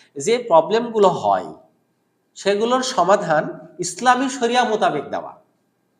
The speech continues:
ইসলামের শরিয়া মোতাবেক যদি আমাদের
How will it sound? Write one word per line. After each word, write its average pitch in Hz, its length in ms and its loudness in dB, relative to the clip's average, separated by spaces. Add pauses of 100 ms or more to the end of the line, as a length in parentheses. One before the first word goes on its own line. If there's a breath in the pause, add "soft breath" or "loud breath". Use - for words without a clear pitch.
(680)
ইসলামের 226 340 -6
শরিয়া 214 260 0
মোতাবেক 233 380 -2
যদি 240 200 -6
আমাদের 202 340 -2